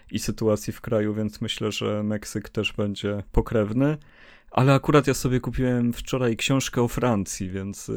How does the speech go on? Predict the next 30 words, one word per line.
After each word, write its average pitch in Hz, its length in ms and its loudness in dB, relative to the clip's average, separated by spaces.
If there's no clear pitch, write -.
więc 107 240 -8
najpierw 104 440 -6
poświęcę 110 480 -4
czas - 320 -6
na 107 120 -2
to, 101 180 -6
co, 104 240 -4
co 107 180 -2
teraz 104 300 -6
się 107 140 -4
dzieje 107 340 -2
u, 107 440 -4
u 110 120 -2
naszych 110 380 -4
kolegów 110 360 -2
francuskich, 113 760 -4
ale, 107 440 -6
ale 110 180 0
na 107 140 2
pewno 101 360 -2
też, - 460 -8
też 101 200 -2
wrócę 107 320 -2
do 107 120 2
tematu 107 400 -2
Meksyku, 104 520 -4
bo 101 160 -4
nie 101 160 -4
ukrywam, 95 460 -4
że 92 300 -2